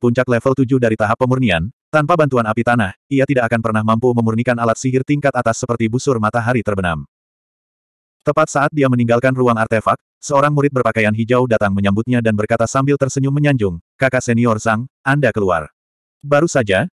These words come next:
saudara muda Li datang mencarimu. Ketika dia mendengar bahwa kamu sedang menempa, dia tidak berani mengganggumu dan meninggalkan ini."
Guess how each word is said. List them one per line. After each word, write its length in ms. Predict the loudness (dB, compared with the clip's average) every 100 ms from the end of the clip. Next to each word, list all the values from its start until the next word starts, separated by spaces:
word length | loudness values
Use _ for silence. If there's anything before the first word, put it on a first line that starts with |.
| _
saudara 420 | -2 2 4 4
muda 160 | 2 2
Li 140 | 2
datang 260 | 0 0 -2
mencarimu. 480 | -2 -2 -2 -2 -6 -12 _ -6
Ketika 320 | -2 2 2
dia 160 | 2 2
mendengar 300 | 2 0 2
bahwa 160 | 2 2
kamu 240 | 0 -2
sedang 240 | 0 0
menempa, 400 | 0 0 0 -2 -4 _
dia 220 | 0 2
tidak 180 | 2 2
berani 220 | 2 2
mengganggumu 480 | 2 0 2 0 0
dan 140 | 0 0
meninggalkan 480 | 0 0 0 0
ini." 260 | -2 -4